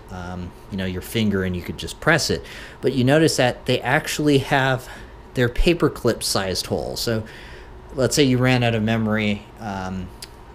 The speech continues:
and this thing came with Mac O S eight point six or eight point five when it came out, and you ran out of memory in the thirty-six meg, it just hard crashed, you would literally have to find a paper clip to push that reset button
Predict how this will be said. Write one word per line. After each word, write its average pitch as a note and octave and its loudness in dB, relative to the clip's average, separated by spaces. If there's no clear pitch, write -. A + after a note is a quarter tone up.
and G2 -2
this G#2+ -2
thing G#2+ 0
came G2+ 0
with - -4
Mac G2+ -4
O F#2 -2
S F2+ -2
eight F#2+ -10
point - -14
six - -6
or E2 -10
eight F#2+ -8
point - -16
five F2+ -4
when E2+ -8
it - -16
came E2+ -8
out, E2 -8
and F#2+ -2
you G2+ 0
ran G#2+ 2
out G2+ 0
of E2+ -8
memory F#2+ 0
in F2+ -4
the F2 -4
thirty-six F2 -8
meg, E2+ -8
it E2 -10
just F#2 -6
hard F#2 -4
crashed, G2+ -2
you G#2+ 2
would B2 6
literally B2 4
have A2+ -2
to - -12
find G2+ 0
a G2 -2
paper C#3 0
clip G#2+ -2
to - -12
push F#2+ -6
that - -6
reset G2+ -2
button C#2+ -14